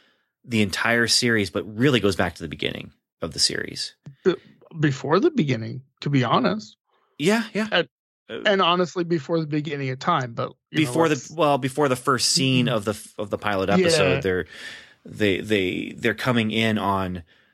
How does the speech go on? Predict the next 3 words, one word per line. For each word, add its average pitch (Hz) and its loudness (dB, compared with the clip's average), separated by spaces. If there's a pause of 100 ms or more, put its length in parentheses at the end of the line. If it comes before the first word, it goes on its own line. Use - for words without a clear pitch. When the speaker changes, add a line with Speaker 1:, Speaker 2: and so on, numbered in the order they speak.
(840)
Speaker 1:
Picard 104 0
taking 107 0
over 104 2